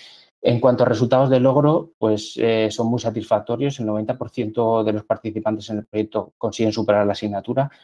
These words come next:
solo un cinco por ciento la abandona o no la supera. Y por contra,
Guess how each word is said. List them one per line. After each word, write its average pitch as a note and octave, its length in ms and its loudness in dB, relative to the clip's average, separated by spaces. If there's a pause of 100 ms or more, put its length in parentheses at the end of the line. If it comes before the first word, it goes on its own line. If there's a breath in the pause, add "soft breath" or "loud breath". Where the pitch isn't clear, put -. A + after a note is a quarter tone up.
(120)
solo C3 320 4
un B2+ 100 4
cinco A2+ 280 2
por A2 120 0
ciento G#2+ 320 0
la G2+ 100 4
abandona G2+ 600 0
o G#2 300 -2
no A2 140 -2
la G#2+ 140 0
supera. C3 500 0 (520 soft breath)
Y G3+ 100 6
por - 200 0
contra, C#3 560 4